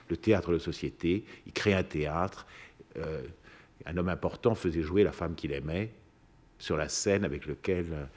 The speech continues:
créer une relation complémentaire de celle qu'il avait déjà, euh, avec elle et, et avec d'autres. Voilà. Donc, euh, c'est un autre aspect peut-être des livres qui m'ont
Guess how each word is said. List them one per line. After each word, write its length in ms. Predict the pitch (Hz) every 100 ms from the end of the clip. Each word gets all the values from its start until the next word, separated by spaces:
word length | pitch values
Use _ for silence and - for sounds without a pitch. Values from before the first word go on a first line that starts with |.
| - - -
créer 280 | - 90 90
une 80 | 85
relation 400 | 78 80 - 95
complémentaire 960 | - 82 - - 101 95 82 - 95 85
de 80 |
celle 240 | 73 87 80
qu'il 180 | - 73
avait 200 | 73 73
déjà, 340 | 71 71 78
euh, 240 | 78 67 64 - - - - -
avec 280 | 71 78 -
elle 200 | 80 78
et, 180 | 71 - -
et 100 | 85
avec 300 | 80 82 78
d'autres. 440 | 92 73 62 - - -
Voilà. 180 | 80 64 - - - - - -
Donc, 280 | 80 82 -
euh, 260 | 78 71 65
c'est 240 | - 82 82
un 100 | 76
autre 200 | 85 -
aspect 320 | 73 - 85
peut-être 460 | - - 80 - 76
des 100 | 73
livres 220 | 76 -
qui 100 | -
m'ont 140 | 76